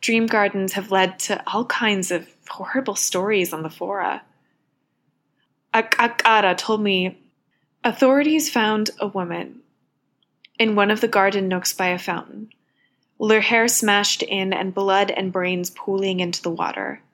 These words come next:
Lee hadn't noticed Lur's skull being bashed in. Lur's facial expression was lax and loose. The police arrested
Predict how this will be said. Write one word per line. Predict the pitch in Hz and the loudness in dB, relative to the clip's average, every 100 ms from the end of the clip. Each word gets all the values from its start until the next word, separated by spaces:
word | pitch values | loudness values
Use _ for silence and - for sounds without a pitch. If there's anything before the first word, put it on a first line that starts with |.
| _ _ _ - - - - | _ _ _ -20 -20 -14 -4
Lee | 233 | 0
hadn't | - - 277 254 214 | 0 0 -2 -4 -2
noticed | 202 226 226 - | -2 -2 -4 -4
Lur's | 208 196 - | -4 -2 -2
skull | - - - - 247 | -2 -2 -4 -2 0
being | 214 - 190 180 | 0 -2 -2 -2
bashed | 170 165 170 - | -4 -4 -4 -6
in. | 95 98 220 - _ _ _ _ _ _ _ _ _ _ _ _ _ _ _ _ _ - | -8 -10 -14 -20 _ _ _ _ _ _ _ _ _ _ _ _ _ _ _ _ _ -8
Lur's | 226 226 | 0 0
facial | - 240 226 - 247 | 2 0 2 2 0
expression | 240 - 202 190 214 208 | 0 -2 -2 0 -2 -2
was | 202 190 | -2 -2
lax | 180 175 175 - - | -2 -2 -2 -4 -6
and | - 185 175 | -4 -6 -6
loose. | 170 165 - - - - _ _ _ _ _ _ _ _ _ _ _ _ _ _ _ _ - _ _ _ _ _ _ _ _ _ - | -4 -4 -2 -2 -2 -6 _ _ _ _ _ _ _ _ _ _ _ _ _ _ _ _ -20 _ _ _ _ _ _ _ _ _ -6
The | |
police | 220 240 233 233 | -2 -2 2 4
arrested | 202 185 - 202 185 180 | 4 2 2 0 0 -2